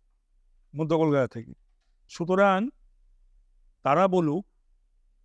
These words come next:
যে প্রার্থী বা জেলা সভাপতি যিনি আমি হওয়ার পর, যেটা প্রায়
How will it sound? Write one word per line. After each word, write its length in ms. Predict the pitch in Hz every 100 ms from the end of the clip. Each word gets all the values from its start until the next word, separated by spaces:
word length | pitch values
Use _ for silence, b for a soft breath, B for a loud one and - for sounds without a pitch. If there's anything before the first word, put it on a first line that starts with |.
| _ -
যে 260 | 135 156
প্রার্থী 680 | - 156 156 - - 196 110 - _ _ _ _ _ _ _ -
বা 340 | 131 135 131 - _ _ _ _ _ _ _ _ _ _ _ _ _ _ _ _ _ _ _ _ _ _ _ _ 156
জেলা 420 | 156 160 151 143 _ _ _ _
সভাপতি 560 | - 156 170 160 151 135
যিনি 280 | 147 156
আমি 200 | 143 156
হওয়ার 300 | 139 135 156
পর, 260 | 147 131 117 _ _ _ _ _ _ _ _ _ _ _ _ _ _ _ _ -
যেটা 260 | 131 139
প্রায় 360 | 135 143 143